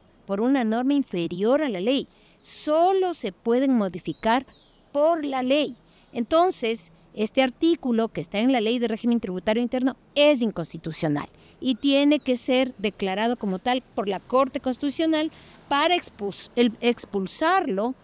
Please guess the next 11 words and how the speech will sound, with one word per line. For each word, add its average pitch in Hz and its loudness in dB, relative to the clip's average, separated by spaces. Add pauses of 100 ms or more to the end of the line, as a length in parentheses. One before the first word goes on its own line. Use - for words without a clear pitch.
(180)
del 240 2
ordenamiento 180 -2
jurídico, 165 -8
porque 294 2
ese 359 0 (480)
va 170 -2
contra 202 0
la 320 2
Constitución 330 -2
y 269 -2
además 381 0